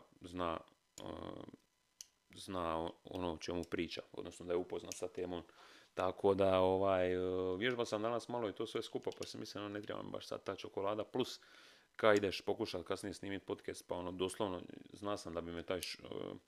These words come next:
haj od šećera samo lupio nakon nekog vremena da bi samo pa i da, ovaj, to onda ne bi bilo baš toliko živahno kao što je sad ovaj početak. Ali, ovaj, dobro, priča Bill Burr, ovo, ono, to sam rekao, jebena čokolada.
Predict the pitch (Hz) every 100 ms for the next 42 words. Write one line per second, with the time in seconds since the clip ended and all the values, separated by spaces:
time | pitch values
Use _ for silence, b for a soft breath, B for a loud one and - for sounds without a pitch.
0 | B B B B B B B B B -
1 | 131 117 92 85 - 101 - 98 82 -
2 | 92 90 85 92 - 80 85 82 90 85
3 | 90 90 87 80 78 - 87 82 - 92
4 | - - _ 90 90 85 82 82 87 87
5 | 87 - 92 87 90 92 101 95 95 98
6 | 104 - 98 104 113 - - 98 - 101
7 | - 101 - 113 104 110 113 110 120 135
8 | 180 - _ B B B B B - 117
9 | 117 120 113 113 113 113 120 113 107 120
10 | 113 - - 110 95 85 - 104 - 101
11 | 95 104 104 117 101 107 110 110 - 123
12 | - 113 123 104 98 107 110 95 - -
13 | 92 98 120 165 185